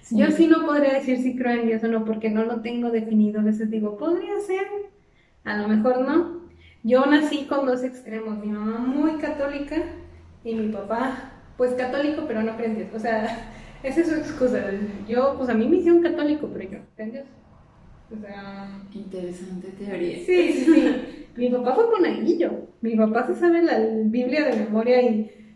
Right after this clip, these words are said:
Speaker 2: o sea,
Speaker 1: Podría decirme
Speaker 2: sí,
Speaker 1: esa
Speaker 2: sí, sí.
Speaker 1: el
Speaker 2: Ándale. Sí, sí, sí. Entonces, este, yo estoy como que más en el extremo de mi papá que de mi mamá,
Speaker 1: Ajá.
Speaker 2: por así decirlo.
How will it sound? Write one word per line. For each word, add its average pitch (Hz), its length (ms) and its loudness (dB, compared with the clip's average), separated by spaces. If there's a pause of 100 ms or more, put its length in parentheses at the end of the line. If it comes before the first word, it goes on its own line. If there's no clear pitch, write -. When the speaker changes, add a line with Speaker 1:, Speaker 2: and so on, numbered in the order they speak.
Speaker 2:
o 240 100 -4
sea, 233 540 4
Speaker 1:
Podría 214 640 0 (300)
decirme 196 480 0
Speaker 2:
sí, 349 200 6
Speaker 1:
esa 285 260 0
Speaker 2:
sí, - 100 -4
sí. 254 540 -2 (200)
Speaker 1:
el 175 360 -4 (880)
Speaker 2:
Ándale. 240 480 0 (240)
Sí, 330 280 2
sí, 294 120 -6
sí. 294 400 -6 (120)
Entonces, 254 920 0 (560)
este, 226 720 2
yo 247 160 8
estoy 247 380 6
como 254 260 2
que 214 120 0
más 214 340 4
en 254 100 2
el 233 100 2
extremo 226 480 -2
de 233 120 2
mi 214 140 2
papá 208 320 -2
que 233 100 -2
de 220 80 0
mi 190 160 -2
mamá, 170 380 -4 (340)
Speaker 1:
Ajá. 190 220 -6 (440)
Speaker 2:
por 208 180 0
así 214 580 2 (340)
decirlo. 220 760 2